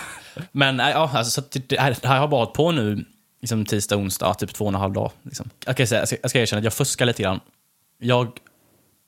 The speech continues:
jag är inne på Messenger ibland. Eller typ hela tiden nu, bara för att det är mitt enda, <laughs> det är enda stället jag får gå in på.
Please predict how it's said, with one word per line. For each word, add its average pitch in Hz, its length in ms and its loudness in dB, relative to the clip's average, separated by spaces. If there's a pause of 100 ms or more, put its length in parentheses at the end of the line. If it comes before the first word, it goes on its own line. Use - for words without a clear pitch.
(100)
jag 131 140 2
är 131 40 4
inne 123 120 2
på 117 120 -2
Messenger 101 500 -2 (140)
ibland. 110 300 -6 (560)
Eller 123 120 4
typ - 140 -4
hela 107 140 -2
tiden 101 300 -2
nu, 107 60 2
bara 95 100 0
för 110 60 -4
att 101 40 -4
det 98 60 -2
är 110 40 0
mitt 104 100 0
enda, 127 340 4
<laughs> 165 140 4
det 320 60 4
är 330 180 4
enda 220 200 2
stället - 400 0
jag 160 160 6
får 170 80 2
gå 139 60 4
in - 60 2
på. - 120 0